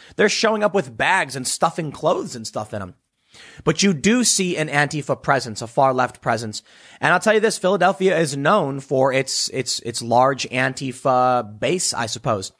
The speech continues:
Admittedly, they're much quieter than we see on the West Coast. The West Coast, you know, Pacific Northwest is where you really get the Antifa and far leftist stuff. But Philly,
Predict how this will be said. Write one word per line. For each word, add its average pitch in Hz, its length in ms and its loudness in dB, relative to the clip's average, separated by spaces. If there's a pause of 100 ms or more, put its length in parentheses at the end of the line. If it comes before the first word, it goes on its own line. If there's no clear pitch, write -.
(320)
Admittedly, 165 480 2 (460)
they're 151 180 4
much 170 260 0
quieter 127 640 0 (360)
than 143 180 2
we 139 80 0
see 139 180 0
on 120 120 -2
the 113 40 -6
West 175 220 2
Coast. 113 220 -4
The 131 60 0
West 165 200 2
Coast, 135 320 0
you 127 140 -10
know, 107 200 -4 (200)
Pacific 160 280 2
Northwest 131 440 0
is 120 80 -8
where 151 100 2
you 139 80 2
really 180 400 0
get 120 340 0
the 123 180 -4
Antifa 127 500 0
and 110 100 -8
far 117 160 2
leftist 110 280 -2
stuff. 107 220 -4 (280)
But 143 100 2
Philly, 240 520 0